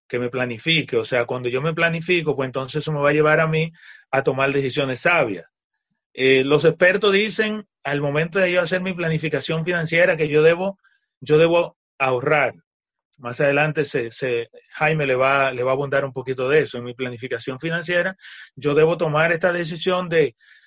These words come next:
de, de ahorro, de ahorro, porque eso me va a ayudar a mí a, a saber hacia dónde yo voy. Y es muy importante esto,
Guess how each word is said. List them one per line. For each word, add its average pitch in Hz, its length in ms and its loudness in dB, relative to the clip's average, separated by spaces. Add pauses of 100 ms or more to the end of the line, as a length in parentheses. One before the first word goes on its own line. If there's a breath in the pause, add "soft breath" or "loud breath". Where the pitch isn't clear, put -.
(1700 soft breath)
de, 139 800 4
de 151 300 4
ahorro, 143 500 2 (200)
de 127 200 -2
ahorro, 127 460 2
porque 127 460 0
eso 143 180 -4
me 156 100 0
va 147 80 4
a 151 40 6
ayudar 151 320 4
a 151 80 2
mí 165 380 -4
a, 120 580 -2 (920)
a 135 120 0
saber 151 340 2
hacia 160 240 2
dónde 147 240 2
yo 143 120 4
voy. 104 280 -2 (920)
Y 139 100 -2
es 196 100 0
muy 240 180 0
importante 147 680 2
esto, - 280 -14